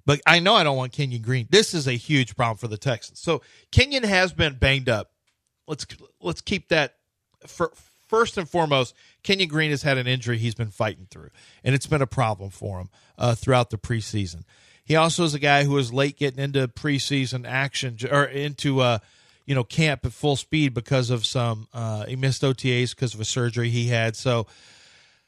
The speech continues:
but in the game the other day, he just wasn't very good. Brian Bresee put a spin move on him, and then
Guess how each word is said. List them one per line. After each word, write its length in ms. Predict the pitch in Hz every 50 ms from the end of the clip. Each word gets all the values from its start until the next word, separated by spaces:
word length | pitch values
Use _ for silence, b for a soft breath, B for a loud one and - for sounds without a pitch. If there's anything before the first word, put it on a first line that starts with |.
| b b b _ _ _ _ _
but 460 | 139 131 156 165 165 165 160 156 - _ _ -
in 120 | - 175 170
the 80 | 165
game 240 | 151 170 196 202 185
the 100 | 175 165
other 140 | 151 147 139
day, 160 | 135 135 131
he 40 | 127
just 240 | 113 127 131 - -
wasn't 320 | 123 127 127 120 127 120
very 160 | 117 123 120
good. 240 | 113 113 127 113 101
Brian 240 | - 143 147 151 143
Bresee 400 | 113 135 135 139 127 - - 120
put 120 | - 139
a 40 | 113
spin 380 | 104 - - - - 156 156 151
move 280 | 151 151 147 143 123
on 240 | 139 135 135 135 135
him, 140 | 135 131 123
and 100 | 123 120
then 260 | 120 131 131 131 123